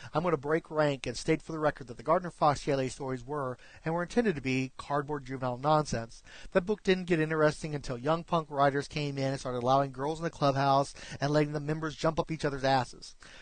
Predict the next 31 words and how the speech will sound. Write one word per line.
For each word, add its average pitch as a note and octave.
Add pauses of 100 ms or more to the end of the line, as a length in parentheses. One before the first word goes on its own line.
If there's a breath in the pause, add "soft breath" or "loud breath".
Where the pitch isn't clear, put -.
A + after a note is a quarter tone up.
(120 loud breath)
The C#3+
Hawkman F#3+
and F3
the E3
Atom D#3+
shared A3+
a F#3
book D3+
for D3+
a -
few F3
months D#3 (220 loud breath)
after E3+
their D#3+
individual D#3+
series D3
faltered, C#3 (280 loud breath)
but D#3+
since -
nobody G3+
was C3
reading E3+
it, B2+
fans E3
didn't D#3+
really F3
start D#3
seeing G3
the C#3+
tiny D#3+
hiding, C#3+